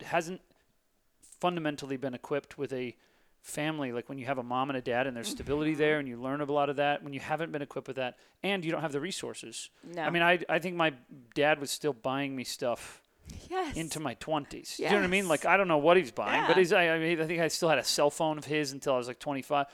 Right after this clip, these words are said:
Speaker 1: Like, there's just
Speaker 2: Yes.
Speaker 1: things where you just have that support in case I ran out of money or in case I needed to move home.
Speaker 2: I remember the
Speaker 1: That
Speaker 2: day
Speaker 1: kind
Speaker 2: my
Speaker 1: of
Speaker 2: dad
Speaker 1: thing.
Speaker 2: called me in college and told me healthcare insurance was over.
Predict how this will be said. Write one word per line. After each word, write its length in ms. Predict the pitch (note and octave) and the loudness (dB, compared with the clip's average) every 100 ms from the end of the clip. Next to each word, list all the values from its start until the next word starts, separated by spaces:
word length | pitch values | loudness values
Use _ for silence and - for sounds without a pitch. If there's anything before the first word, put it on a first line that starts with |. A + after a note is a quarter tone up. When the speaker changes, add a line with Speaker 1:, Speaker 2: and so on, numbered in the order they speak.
| - | -10
Speaker 1:
Like, 180 | - F3 | -4 2
there's 180 | G3+ F#3 | 4 4
just 180 | G3 - | 4 0
Speaker 2:
Yes. 60 | |
Speaker 1:
things 260 | G3 F#3+ D#3+ | -2 -4 -2
where 60 | E3+ | -4
you 80 | D3 | -2
just 220 | F3 - | -2 0
have 260 | F3 E3 | 2 2
that 260 | C#3+ D3+ - - _ - | 4 2 2 -10 _ -12
support 480 | - D3 A#3+ E3+ - | -10 -2 2 2 2
in 160 | D#3 D3 | -6 -6
case 280 | - E3 D#3+ | -4 -2 0
I 60 | |
ran 180 | C#3 C#3 | 0 2
out 120 | C3 | 0
of 60 | C3 | 0
money 280 | C3 B2+ A#2+ | -2 -4 -4
or 100 | A#2+ | -6
in 80 | A2+ | -6
case 240 | C#3 - | -6 -6
I 60 | C3 | -6
needed 260 | B2 A#2 | -8 -8
to 40 | A#2 | -10
move 200 | A#2 A2+ | -10 -8
home. 400 | B2 A2+ A2+ G#2+ _ - | -6 -8 -10 -16 _ -16
Speaker 2:
I 80 | - | -10
remember 400 | A#3+ F3+ D#3 D#3 | -8 -10 -10 -10
the 100 | D#3 | -4
Speaker 1:
That 100 | D3+ | -4
Speaker 2:
day 40 | D#3 | -4
Speaker 1:
kind 100 | D3+ | -6
Speaker 2:
my 60 | D3+ | -8
Speaker 1:
of 60 | |
Speaker 2:
dad 140 | D3+ D3+ | -6 -8
Speaker 1:
thing. 80 | |
Speaker 2:
called 260 | - D3+ D3+ | -6 -8 -8
me 80 | D3+ | -10
in 60 | D3+ | -14
college 400 | D3 D3+ C#3+ - | -12 -10 -12 -16
and 100 | D#3 | -14
told 220 | - - | -12 -12
me 120 | A3 | -12
healthcare 380 | G3+ - - - | -14 -14 -16 -18
insurance 400 | A3 - - - | -18 -20 -20 -18
was 120 | G#3+ G#3 | -18 -14
over. 340 | - - F3+ | -14 -16 -20